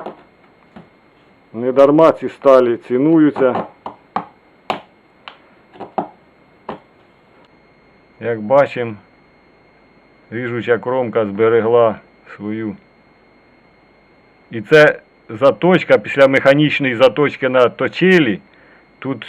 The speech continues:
самий кінець ріжучої кромки має якийсь і дефектний шар, його б сточити потрібно було. І тільки перша заточка, як от тут в одному місці тільки якийсь замин вийшов.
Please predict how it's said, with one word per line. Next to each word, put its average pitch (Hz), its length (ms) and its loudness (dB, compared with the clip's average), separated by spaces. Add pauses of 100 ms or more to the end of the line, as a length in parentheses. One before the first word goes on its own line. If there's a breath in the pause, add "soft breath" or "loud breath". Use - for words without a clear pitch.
самий 139 280 2
кінець 139 360 0
ріжучої 127 360 -6
кромки 131 400 -2
має 123 400 2
якийсь 110 320 -8
і 117 60 -12
дефектний 120 560 -2
шар, 156 360 2
його 104 180 -4
б 92 100 -10 (280)
сточити 120 540 -4
потрібно 92 580 -10
було. 85 300 -16 (1500 soft breath)
І 110 120 -12
тільки 156 280 0
перша 156 400 4
заточка, 147 640 -2
як 113 440 -2
от 123 240 -8
тут 135 200 -8
в 131 60 -8
одному 127 360 -4
місці 113 400 -8
тільки 101 300 -10
якийсь 101 500 -10 (1120)
замин 104 520 -2
вийшов. 107 540 -6